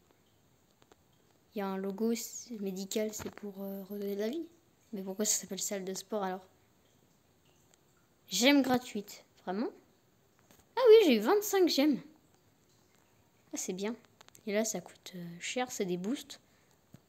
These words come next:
Oh, il est devenu épique, moins. Ah oui, il s'est bien amélioré. Ah, c'est bien ça. Je vais arrêter d'ascensionner, comme ils disent.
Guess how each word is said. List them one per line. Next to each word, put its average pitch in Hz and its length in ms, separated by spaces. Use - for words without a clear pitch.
Oh, 339 120
il 440 80
est 427 100
devenu 427 580
épique, 427 560
moins. 277 340
Ah 240 100
oui, 269 140
il 196 40
s'est - 140
bien 294 240
amélioré. 254 540
Ah, 262 60
c'est - 160
bien 320 200
ça. 220 240
Je - 120
vais 208 60
arrêter 208 420
d'ascensionner, 202 840
comme 196 220
ils 180 80
disent. 220 320